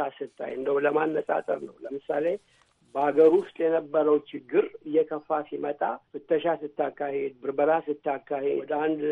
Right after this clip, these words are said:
ሴንሲቲቭ ወደሆኑ ቦታዎች አካባቢ ለማለፍ ለሰዎች የፍቃድ ወረቀት ስትጠይቅ ስታወጣ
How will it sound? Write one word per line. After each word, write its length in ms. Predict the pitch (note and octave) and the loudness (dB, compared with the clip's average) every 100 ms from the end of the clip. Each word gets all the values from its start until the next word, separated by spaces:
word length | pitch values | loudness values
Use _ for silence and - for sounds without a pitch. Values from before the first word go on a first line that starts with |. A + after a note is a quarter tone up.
| D3 | -2
ሴንሲቲቭ 420 | - D#3+ - F3+ D#3 | -2 -4 -4 -6 -4
ወደሆኑ 340 | D#3 D#3 D#3 D3+ | 0 2 2 -2
ቦታዎች 500 | C#3+ D3 E3 D#3+ - D#3 | -2 -2 0 -2 -2 -4
አካባቢ 540 | D3+ D3+ D3+ D3 D3+ G3 G#3 _ _ _ _ _ _ _ _ - | -4 -4 -2 0 -2 -4 -8 _ _ _ _ _ _ _ _ -6
ለማለፍ 560 | C#3 D3 D#3+ E3+ F3 - - | 0 4 4 4 0 -2 -6
ለሰዎች 640 | C#3+ D3 D3+ D#3 D#3 D3+ | -6 -2 0 2 0 0
የፍቃድ 440 | D#3 D3 - D#3 D3+ | -4 -6 -2 0 2
ወረቀት 440 | D3+ D3+ D3+ D3+ - | 2 0 -4 -6 -6
ስትጠይቅ 540 | - D3+ - D#3+ D#3 | -12 -6 -4 -4 -6
ስታወጣ 580 | - D#3+ E3+ E3+ F#3+ G3 | -10 -10 0 4 4 4